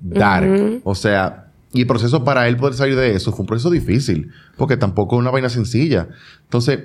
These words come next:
Speaker 1: la importancia y la relevancia de la medicina preventiva, señores, es esencial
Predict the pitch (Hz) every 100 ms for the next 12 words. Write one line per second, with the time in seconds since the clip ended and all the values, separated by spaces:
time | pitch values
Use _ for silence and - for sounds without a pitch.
0 | - - 127 127 131 120 135 170 170 165
1 | 160 135 107 95 92 104 101 101 92 107
2 | 110 110 101 98 87 92 85 87 - 110
3 | 127 - - - _ 113 - 107 95 120
4 | 123 156 160